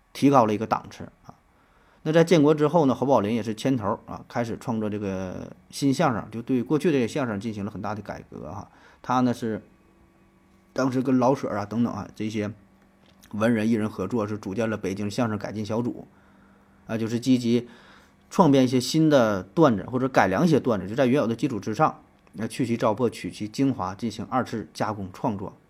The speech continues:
一扫过去这相声这些俗气啊，所以整个格调是有了很大的提升啊，出现了很多优秀的作品。那在上世纪五六十年代，他还曾经到中南海给毛主席、给周总理，哎，说相声。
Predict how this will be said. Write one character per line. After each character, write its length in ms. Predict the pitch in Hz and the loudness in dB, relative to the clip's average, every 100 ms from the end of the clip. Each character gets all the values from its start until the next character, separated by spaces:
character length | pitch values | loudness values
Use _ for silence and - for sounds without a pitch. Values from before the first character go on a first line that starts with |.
| _ _ | _ _
一 160 | 170 143 | 0 0
扫 260 | - - - | 0 -6 -2
过 160 | 175 | 0
去 200 | 120 175 | 2 0
这 100 | 120 | -4
相 240 | 101 131 107 | -4 -6 -6
声 100 | 98 | -8
这 80 | 104 | -8
些 200 | 101 98 | -8 -10
俗 340 | - 98 98 | -10 -8 -6
气 280 | 101 147 98 | -4 -4 -4
啊， 180 | 87 - _ _ | -8 -16 _ _
所 80 | 127 | -4
以 40 | |
整 200 | 135 110 | -2 -2
个 100 | 113 127 | -2 -4
格 200 | - 107 | -4 0
调 140 | 175 | 2
是 140 | 113 113 | 2 -2
有 80 | |
了 100 | 90 | -4
很 100 | 98 90 | -8 -8
大 120 | 123 | -8
的 80 | 104 | -8
提 200 | - - | -12 -16
升 160 | 98 95 _ _ _ _ _ | -16 -18 _ _ _ _ _
啊， 80 | - | -16
出 160 | 98 120 | -8 -4
现 200 | 123 120 | -2 -2
了 40 | |
很 140 | 101 95 | -2 -4
多 100 | 107 | -4
优 160 | 104 | -4
秀 80 | 98 | -4
的 120 | 104 | -4
作 160 | 123 110 | -4 -4
品。 120 | 101 - _ _ _ _ _ _ _ - | -8 -14 _ _ _ _ _ _ _ -2
那 100 | 160 | 4
在 100 | 175 | 6
上 240 | 170 190 | 8 6
世 140 | 165 160 | 6 4
纪 100 | 156 | 4
五 140 | 120 | 6
六 120 | 143 | 4
十 120 | 139 143 | 4 4
年 180 | 127 | 6
代， 160 | 135 135 | 4 4
他 140 | 127 | 4
还 80 | 123 | 2
曾 180 | 120 123 | 4 2
经 140 | 123 | 4
到 120 | 127 123 | 4 2
中 200 | 123 117 | 2 2
南 120 | 123 | 2
海 280 | 113 71 - | -2 -8 -8
给 220 | 90 87 | -6 -4
毛 180 | 104 123 | -2 0
主 140 | 107 | 0
席、 120 | 101 | -2
给 140 | 107 92 | -4 -2
周 180 | 117 110 | -2 0
总 160 | 104 | -2
理， 200 | 104 - - | -4 -8 -12
哎， 60 | 95 | -12
说 180 | - | -10
相 200 | 85 90 | -10 -10
声。 120 | 87 | -12